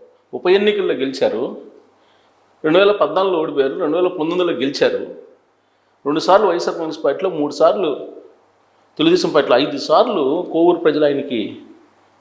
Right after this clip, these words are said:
పట్టం కట్టారు. శ్రీనివాసరెడ్డి గారి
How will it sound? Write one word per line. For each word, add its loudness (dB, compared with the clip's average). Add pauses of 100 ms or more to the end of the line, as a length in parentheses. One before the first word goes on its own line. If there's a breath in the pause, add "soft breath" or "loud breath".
(520)
పట్టం 0
కట్టారు. -2 (1400)
శ్రీనివాసరెడ్డి 2
గారి 0